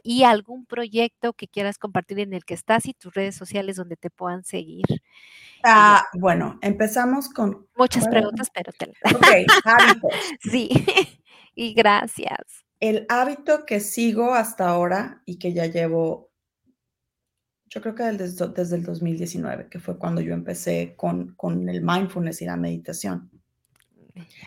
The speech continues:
Speaker 2: Es eso. Es tomarme al menos cinco minutos de mi día
Speaker 1: Yo
Speaker 2: para
Speaker 1: apunto.
Speaker 2: poder conectar conmigo.
Speaker 1: Sí, claro,
Speaker 2: Para
Speaker 1: sí.
Speaker 2: poder hacer un check-in.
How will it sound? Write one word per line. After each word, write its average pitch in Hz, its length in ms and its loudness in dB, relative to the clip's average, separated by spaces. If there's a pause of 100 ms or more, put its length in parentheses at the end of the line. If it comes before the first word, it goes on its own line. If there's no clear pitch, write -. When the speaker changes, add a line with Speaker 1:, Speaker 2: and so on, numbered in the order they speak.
(220)
Speaker 2:
Es 208 180 -2
eso. 180 340 -6 (1040)
Es 220 280 0
tomarme 214 640 0
al 190 140 -4
menos 196 720 -4
cinco 247 680 -4
minutos 190 500 -2
de 180 120 -4
mi 165 180 -4
día 180 420 -4 (280)
Speaker 1:
Yo 196 180 -2
Speaker 2:
para 175 260 -2
Speaker 1:
apunto. - 20 -18
Speaker 2:
poder 170 280 0
conectar 180 640 -4 (240)
conmigo. 180 500 -6 (1300)
Speaker 1:
Sí, - 180 -18
claro, 185 260 -6
Speaker 2:
Para 185 220 0
Speaker 1:
sí. 185 60 -12
Speaker 2:
poder 190 340 4
hacer 196 360 2
un 190 140 -4
check-in. 180 680 -4